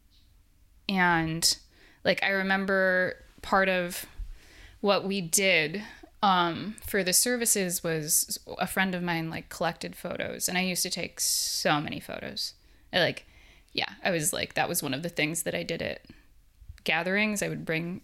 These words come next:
my S L R and take pictures. And I, like, went into being like, "Oh, I have a bunch of photos to share."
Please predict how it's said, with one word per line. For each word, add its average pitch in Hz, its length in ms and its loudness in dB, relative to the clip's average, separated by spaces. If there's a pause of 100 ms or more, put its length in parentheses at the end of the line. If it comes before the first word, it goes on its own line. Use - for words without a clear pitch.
(100)
my 214 380 2 (360)
S 196 180 2
L 165 140 2
R 202 380 0 (120)
and 247 180 0
take 202 220 -2
pictures. 196 580 -2 (1080)
And 202 540 4 (1400)
I, 226 120 4
like, 185 200 2
went 208 300 0
into 226 640 2
being 185 260 2
like, 190 180 0
"Oh, - 80 4
I 247 100 4
have 233 160 0
a - 20 -2
bunch 208 220 -2
of - 40 -14
photos 180 300 -2
to - 100 -4
share." - 380 0